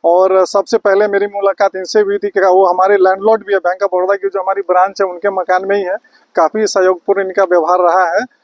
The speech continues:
और डिफरेंट, डिफरेंट टाइप के लोगों से मिलाना, हमारे लिए कोई बैंक के बिजनेस के लिए कोई ज़रूरी हो सकता है,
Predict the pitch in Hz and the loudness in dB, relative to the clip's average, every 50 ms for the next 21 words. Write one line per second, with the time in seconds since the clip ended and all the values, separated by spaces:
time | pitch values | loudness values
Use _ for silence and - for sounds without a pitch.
0 | _ _ - 170 180 196 202 202 202 202 202 196 170 180 180 - 196 202 196 190 | _ _ 0 2 2 4 4 4 4 2 2 2 0 -2 -4 -4 -4 -6 -4 -2
1 | 190 180 - 202 190 - 185 185 180 _ 196 185 180 175 185 185 - 202 185 175 | -4 -2 -4 -6 -4 -2 -2 -2 -2 _ -2 -2 -2 -2 -4 -4 -4 -4 -4 -2
2 | 175 175 175 175 180 180 180 175 165 170 170 170 175 180 180 180 185 185 - 190 | 0 0 0 2 2 2 2 2 2 2 0 0 0 0 2 0 0 2 2 0
3 | 185 165 - 175 175 180 175 190 175 160 165 151 185 185 170 - - 180 175 170 | 0 0 0 -2 -4 -2 -2 -2 -2 -2 -4 -4 -4 -6 -6 -4 -4 -4 -2 -2
4 | 185 175 156 175 170 165 175 175 180 185 175 - 185 160 - - 180 165 170 165 | -2 -2 0 2 2 2 2 2 2 2 2 0 -2 -6 -4 -2 0 0 2 0
5 | 170 | 0